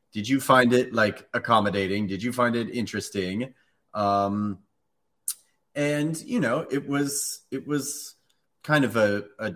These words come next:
I'd say more of a tepid response. Um, yeah, you know, it, it was very interesting, but, like, long lines, and it was hard to do this, and it was hard to do that. And,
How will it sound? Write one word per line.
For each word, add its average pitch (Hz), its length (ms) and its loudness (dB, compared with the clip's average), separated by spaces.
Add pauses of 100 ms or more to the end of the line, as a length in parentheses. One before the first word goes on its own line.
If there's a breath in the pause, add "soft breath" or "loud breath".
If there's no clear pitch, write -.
(120)
I'd 110 160 -4
say 107 220 -4
more 98 300 -2
of 85 120 -6
a 87 180 -4
tepid 85 580 -8 (100)
response. 87 680 -8 (540)
Um, 87 720 -2 (1400)
yeah, 180 280 0 (320)
you 117 160 0
know, 107 140 2
it, 117 320 -4
it 104 80 -8
was 95 140 -4
very 95 260 0 (100)
interesting, 131 600 -2
but, 90 180 -4
like, 85 240 -4
long 87 280 -2
lines, 135 420 2
and 85 80 -8
it 82 40 -8
was 82 120 -10
hard 101 180 0
to - 80 -14
do 85 140 -8
this, 143 260 -2
and 85 80 -8
it 87 40 -6
was 82 100 -10
hard 101 140 0
to 80 80 -8
do 85 140 -6
that. 147 440 4
And, 90 360 -4